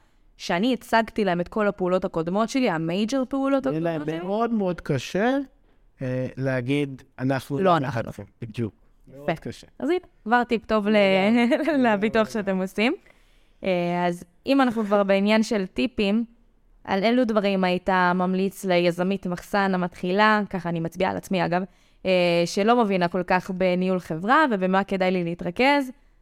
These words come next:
Speaker 1: מה חשוב לי כיזמית להבין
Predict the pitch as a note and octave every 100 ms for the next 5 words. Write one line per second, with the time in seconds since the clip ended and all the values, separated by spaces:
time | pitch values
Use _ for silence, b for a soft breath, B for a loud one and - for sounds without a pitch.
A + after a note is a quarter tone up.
0 | _ - G3+ G#3+ A#3+ - A3+ - A#3+ G3
1 | A3 A3 G#3 F3 E3+ F3 G3 G3+ - -
2 | F3+ E3 D#3 D#3+ G3 C4